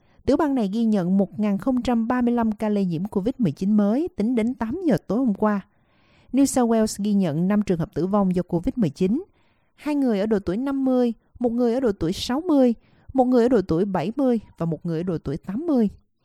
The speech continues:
Về mặt tiêm chủng, Thủ hiến Gladys Berejiklian cho biết tỷ lệ tiêm chủng liều đầu tiên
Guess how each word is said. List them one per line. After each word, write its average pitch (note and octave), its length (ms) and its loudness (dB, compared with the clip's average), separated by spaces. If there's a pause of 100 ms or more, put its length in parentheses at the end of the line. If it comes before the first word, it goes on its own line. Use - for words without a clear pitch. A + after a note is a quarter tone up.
(440)
Về C4 100 4
mặt C4 200 0
tiêm C#4+ 140 0
chủng, A3+ 340 2 (320)
Thủ A#3 80 2
hiến C4+ 200 2 (120)
Gladys C4+ 460 0
Berejiklian G#3+ 760 0
cho F#3 160 0
biết A#3+ 480 -2
tỷ A3+ 80 2
lệ C#4+ 260 2
tiêm A3 260 0
chủng G3+ 240 0
liều C4 240 4
đầu G3+ 220 2
tiên C#4 320 0